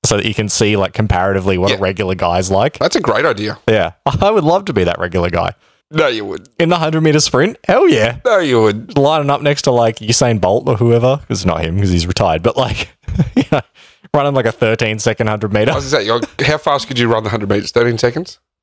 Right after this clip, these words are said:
Speaker 1: I reckon I could do thirteen.
Speaker 2: I could do thirteen. I did eleven in school, but, like, the distance between thirteen and nine point eight.
Speaker 1: Yeah, it's a long way.
Speaker 2: It's a long
Speaker 1: Yeah.
Speaker 2: way.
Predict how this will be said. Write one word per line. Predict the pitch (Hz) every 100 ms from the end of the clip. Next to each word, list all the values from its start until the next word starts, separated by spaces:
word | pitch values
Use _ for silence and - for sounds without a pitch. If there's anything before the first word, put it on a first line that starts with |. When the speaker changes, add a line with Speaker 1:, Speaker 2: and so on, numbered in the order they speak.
| -
Speaker 1:
I | 143
reckon | 139
I | 104
could | 78
do | 78
thirteen. | - 80 - 82 82 - - - _ _ _ -
Speaker 2:
I | 165
could | 120
do | 104
thirteen. | 101 98 98
I | 127
did | 160
eleven | 107 113 104
in | 92
school, | - 107 104 117 -
but, | - 135
like, | 135 117 - _ _ _
the | 127
distance | 123 135 - 127 104
between | - 113 - 117 107 104 107
thirteen | - - 113 107 117 110 104
and | 107 104
nine | 107 101 101
point | 104 104
eight. | 107 123 - 123
Speaker 1:
Yeah, | 73
it's | 90
a |
long | 101 104 95 87 90
way. | 87 87
Speaker 2:
It's | 110 -
a |
long | 185 180 196
Speaker 1:
Yeah. | 180 175 160
Speaker 2:
way. | 170